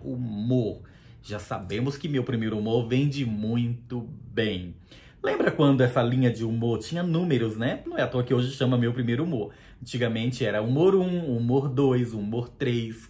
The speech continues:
quatro, cinco, seis e sete. E aí vinha aqueles outros especiais, né?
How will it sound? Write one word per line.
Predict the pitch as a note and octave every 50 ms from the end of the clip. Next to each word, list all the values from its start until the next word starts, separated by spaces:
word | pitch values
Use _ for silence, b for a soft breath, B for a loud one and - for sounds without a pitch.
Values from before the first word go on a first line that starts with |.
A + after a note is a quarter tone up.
| - -
quatro, | - D3 C3 G#2+ G2+ G#2+ - - - A#2 G#2+
cinco, | - - - - - C#3+ B2+ B2 A#2+ A#2 - - C3
seis | B2 - - - - - C3+ C3 B2+ B2+ C#3+ C#3+ - B B B B B B B B
e | D#3 E3+ F3
sete. | - - - - - - - D3 C3+ B2+ A#2 A#2 - - - A#2 B2
E | F3+ D#4+
aí | D#4 D3+ D3+
vinha | C3 A#2+ B2 B2+ B2
aqueles | B2 - - A2+ G#2+ A2 A2+
outros | A2 - - A2+ G#2 G#2+
especiais, | A2 - - - A#2+ A2 - - - A#2+ F#2 E2 E2 E2+ E2+ F2
né? | G2+ A2 D3 E3+